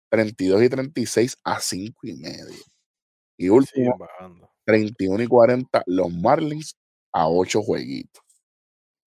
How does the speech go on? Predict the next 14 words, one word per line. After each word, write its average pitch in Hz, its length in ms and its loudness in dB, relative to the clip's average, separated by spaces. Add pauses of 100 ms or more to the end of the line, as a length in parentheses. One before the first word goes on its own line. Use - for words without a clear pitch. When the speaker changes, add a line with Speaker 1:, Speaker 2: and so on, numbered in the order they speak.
(140)
Speaker 1:
Esa 120 280 6
división 123 420 6
hay 107 120 2
que - 120 -6
estar 110 260 -2
bien 87 380 -8
pendiente. - 580 -10 (300)
Ahí 85 160 -12
puede 95 160 0
pasar 85 320 -6
muchas - 340 -14
cosas. - 360 -20 (1200)
Los 107 120 2
Cachorritos, 147 800 4